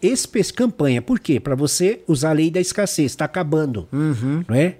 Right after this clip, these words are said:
Speaker 1: E no outro, quando eu chegava no consultório dele, eu falava: "Eu estou a pedido de."
Speaker 2: Hum, aí você usava
Speaker 1: Ele
Speaker 2: estratégia.
Speaker 1: associa, na
Speaker 2: É.
Speaker 1: mente dele, lá dentro, já tem. O cara é chique.
Speaker 2: É.
Speaker 1: Né? Tá lá no aeroporto.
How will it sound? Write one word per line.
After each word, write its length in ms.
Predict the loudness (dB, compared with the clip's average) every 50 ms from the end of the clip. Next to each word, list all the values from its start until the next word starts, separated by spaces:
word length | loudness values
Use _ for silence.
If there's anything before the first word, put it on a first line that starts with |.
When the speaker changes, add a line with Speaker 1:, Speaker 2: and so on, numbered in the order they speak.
| -14 _ 0
Speaker 1:
E 80 | 2 2
no 140 | 4 4
outro, 320 | 4 2 0 0 -4 -8 -6
quando 240 | 0 0 0 4 4
eu 60 | 2
chegava 380 | 2 2 0 2 2 2 2 0
no 80 | -2
consultório 480 | -2 -4 -6 -6 -2 2 2 2 2 4
dele, 180 | 2 2 2 0
eu 40 |
falava: 380 | 0 2 2 2 2 0 0 0 2
"Eu 140 | 2 2 2
estou 360 | 0 -4 -2 0 0 0 0
a 80 | -2
pedido 680 | -4 -4 -2 -2 -2 0 -2 -2 0 0 0 0 0 -2
de." 320 | -2 0 2 2 2 0 -2 -8 -20 _ _ _ _ _ _ _ _ -18 -14
Speaker 2:
Hum, 460 | -12 -10 -8 -8 -8 -10 -10 -10 -8 -6 -4
aí 100 | -2 -2
você 120 | -2 -2
usava 160 | 0 -2 -2
Speaker 1:
Ele 40 | -2
Speaker 2:
estratégia. 440 | 0 0 0 0 0 0 0 0 0
Speaker 1:
associa, 480 | 0 0 0 0 0 -2 -2 -2 -2 -2
na 140 | 0 0 0
Speaker 2:
É. 20 |
Speaker 1:
mente 340 | 2 2 2 0 0 -2 -4 -4
dele, 320 | 0 0 0 0 0 0
lá 120 | 0 0
dentro, 480 | 0 0 0 0 0 0 -2 -4 -4 -4 -6 -10 -18 _
já 160 | -2 0 0 0
tem. 340 | 0 -2 -2 -2 -2 -2
O 60 | -2 -2
cara 300 | 0 2 2 4 4 2
é 40 |
chique. 460 | 2 2 2 2 0 0 -2 -6 -12 -10 -6 -2
Speaker 2:
É. 260 | 0 2 2 0 0 -4 _ _ _ _ _ -20 -12 -4
Speaker 1:
Né? 320 | -2 0 0 0 0 -4 -8 _ _ -4
Tá 100 | -4 -2
lá 140 | 0 0 0
no 140 | 0 2 2
aeroporto. 680 | 2 2 0 0 2 2 2 2 2 0 -4 -12 -14